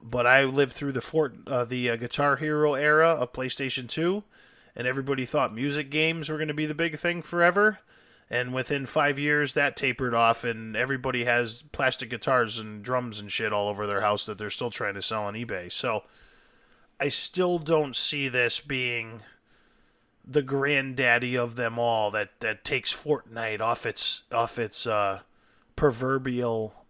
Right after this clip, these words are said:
throne. But I do see it having some staying power, and I do see the fact that they put out a quality product. I just don't think they're gonna update it for a very long time like they do every year. They move on to the next Call of Duty.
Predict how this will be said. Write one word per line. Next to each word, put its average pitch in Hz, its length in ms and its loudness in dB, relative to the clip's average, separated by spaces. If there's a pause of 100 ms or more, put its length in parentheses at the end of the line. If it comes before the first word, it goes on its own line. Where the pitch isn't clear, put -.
(140)
throne. 104 560 -4 (400)
But 127 160 0
I 127 100 2
do 151 400 -2
see 127 320 -6
it 110 140 -6
having 117 300 -4
some 110 180 -10
staying 113 420 -8
power, 104 480 -4 (500)
and 117 160 -8
I 117 80 -4
do 135 240 -2
see 131 180 -2
the 117 100 -4
fact 113 300 -4
that 110 100 -8
they 110 80 -8
put 120 180 -2
out 110 120 2
a 104 60 0
quality 110 440 2
product. 110 580 -2 (720)
I 117 100 -4
just - 420 -2
don't 143 220 -2
think 143 220 -8
they're 143 140 0
gonna 143 240 -2
update 143 440 -4
it 131 140 -4
for 135 180 -4
a 131 60 -2
very 139 320 4
long 139 260 -2
time 151 400 2
like 123 160 -6
they 117 100 -6
do 127 200 -2
every 135 220 -2
year. 147 260 4
They 113 100 -4
move 113 380 -6
on 131 180 -2
to 127 120 -10
the 123 80 -6
next 127 240 -6
Call 123 260 2
of 113 80 -4
Duty. 117 300 -8